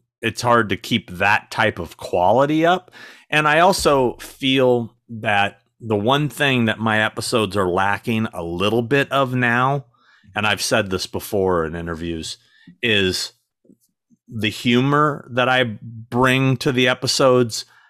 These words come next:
I try to, but there's less now. And the reason isn't because I'm not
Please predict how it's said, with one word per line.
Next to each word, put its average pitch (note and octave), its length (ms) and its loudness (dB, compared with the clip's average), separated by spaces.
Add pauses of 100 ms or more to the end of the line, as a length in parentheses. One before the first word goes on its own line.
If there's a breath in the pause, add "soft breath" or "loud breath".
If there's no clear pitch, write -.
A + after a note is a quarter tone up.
(140)
I G#2+ 140 2
try A2+ 480 0
to, A#3 420 0 (180)
but G#2+ 580 0 (540 soft breath)
there's A2 380 2
less G2+ 580 0
now. G2 440 0
And G2+ 200 0
the F#2 80 0
reason C3 500 0
isn't A2 440 -2
because G#2 380 -4
I'm F#2 180 -2
not F2+ 300 -4